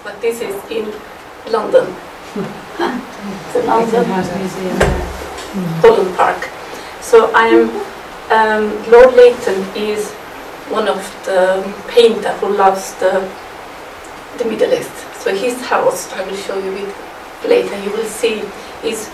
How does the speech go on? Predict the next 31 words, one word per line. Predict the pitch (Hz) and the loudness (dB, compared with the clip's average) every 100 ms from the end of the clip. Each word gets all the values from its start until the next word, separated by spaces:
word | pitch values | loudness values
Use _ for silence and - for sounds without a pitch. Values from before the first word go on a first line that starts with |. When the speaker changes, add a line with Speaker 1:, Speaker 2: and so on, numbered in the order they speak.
| - - | -14 -6
Speaker 1:
purely | 269 277 240 240 | 2 4 4 0
fusion | - 226 233 208 | 0 0 0 -4
of | 208 226 | -4 -6
East | 214 - | -4 0
and | 180 180 | 0 0
West. | - - - - - - - - - - 247 | -4 -6 -12 -14 -14 -16 -16 -16 -16 -10 -6
And | 220 220 220 - - - - - 226 | -4 -4 -6 -12 -14 -16 -16 -6 -2
within | 233 254 240 | 0 4 4
my | 196 190 | 4 4
work, | 196 - - - - 226 | 4 2 0 -10 -4 0
I | 196 196 | 0 2
would | 214 202 - - - - | 2 2 -2 -10 -6 2
often | - 233 247 226 | 2 2 -2 -2
like | 208 214 - - - | 0 -2 -4 -6 -2
to | 220 208 208 - - - | 0 -2 -6 -10 -14 -14
show | - - 202 190 | -6 0 0 2
that | 190 190 - - | 0 0 -6 -4
how | 233 233 233 | 2 4 4
the | 233 - 214 | 0 -6 -8
East | - - - | -10 -12 -8
and | 196 190 | -6 2
West | - - - - - - - | 4 4 -2 -10 -14 -14 -6
could | - - - - - - - | -2 2 6 6 4 0 0
coexist | - - - - - 233 214 - - - - - - - - - - - - | 6 8 8 4 4 4 4 -2 -10 -12 -14 -16 -14 -14 -12 -10 -10 -10 -4
together. | - - - - - - - - - - - | 2 2 0 -8 -12 -12 -12 -10 -10 -10 -4
And | 233 226 - | -2 0 2
I'm | 240 262 262 | 4 4 4
from | 233 220 - | 4 4 2
Turkey, | 233 - - 277 | 0 0 -2 -4
from | - 226 208 | -2 -4 -2
close | 190 233 220 | 2 4 4